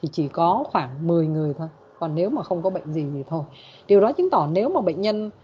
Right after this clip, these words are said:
mà chỉ có đái tháo đường cũng là, à, nguy cơ cao. Nhưng mà nếu mà có bệnh thận mãn thì nguy cơ cao lên gần gấp năm lần. Mà nếu mà hai cái này mà cộng lại với nhau,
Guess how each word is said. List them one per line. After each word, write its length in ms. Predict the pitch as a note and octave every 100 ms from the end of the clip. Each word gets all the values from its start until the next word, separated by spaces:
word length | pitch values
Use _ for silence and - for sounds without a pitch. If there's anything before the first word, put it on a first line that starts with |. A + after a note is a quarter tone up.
| - F3+
mà 240 | F3+ E3+ -
chỉ 260 | F#3 D3
có 120 | G3
đái 160 | G#3+ A#3+
tháo 140 | D#4+
đường 320 | D4+ F#3 E3 D3 - D3+ -
cũng 420 | - D#3 G#3+ F#4+ G4
là, 420 | B3 D#3+ D3 C#3+ _ _ -
à, 120 | F3
nguy 220 | D#3+ F3+
cơ 180 | - E3
cao. 180 | E3+ D3+ C3 _ -
Nhưng 220 | A#3+ A#3+
mà 140 | G#3 E3
nếu 340 | E3+ G#3+ D#4 G4
mà 100 | G#3
có 440 | - F#3 A3 E4+ - - F3+
bệnh 200 | F3+ E3+
thận 200 | F#3+ F#3
mãn 260 | D#3+ F3+ G4+
thì 80 | D4+
nguy 180 | F3+ F#3+
cơ 240 | F#3+ G3 F#3
cao 320 | F#3 F3 F3
lên 180 | F3+ F3
gần 240 | E3 C#3+
gấp 200 | D3 G#3+
năm 340 | G#3 F#3 F3 E3
lần. 100 | C3 - - - - - - F#3+
Mà 100 | G3
nếu 220 | A#3 G#4
mà 120 | C4+
hai 300 | G3+ B3 A#3+
cái 140 | B3+
này 340 | C4+ G3+ D#3+ D3+ -
mà 100 | F3
cộng 260 | - E3+ F#3
lại 180 | E3
với 120 | E3+ A#3
nhau, 300 | A3 F3+